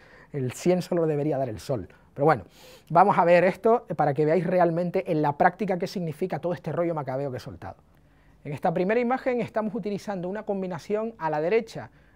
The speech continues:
de una luz de tungsteno y a la izquierda de una fuente de iluminación led de muy buena calidad.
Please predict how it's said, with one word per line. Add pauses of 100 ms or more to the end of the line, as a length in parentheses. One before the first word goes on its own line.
(120)
de
una
luz
de
tungsteno
y
a
la
izquierda
de
una
fuente
de
iluminación
led
de
muy
buena
calidad.